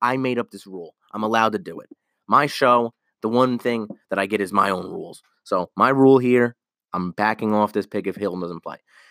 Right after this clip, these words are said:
If Hilton doesn't play, I don't like this pick at all. If he does, I like it.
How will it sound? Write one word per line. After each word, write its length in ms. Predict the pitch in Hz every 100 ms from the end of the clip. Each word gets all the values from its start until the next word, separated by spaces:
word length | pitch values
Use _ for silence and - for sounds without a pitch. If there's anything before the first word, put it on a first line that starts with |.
| _ -
If 80 |
Hilton 200 | 147 165
doesn't 240 | 180 160 151
play, 180 | 143 127
I 140 | 101
don't 280 | - 107 101
like 200 | 98 -
this 100 | -
pick 180 | 101 87
at 80 |
all. 240 | 85 87 87 _ _ _ _ _ _ _ -
If 120 | 104
he 100 | 95
does, 240 | 117 139 -
I 120 | 92
like 260 | 92 101
it. 100 | -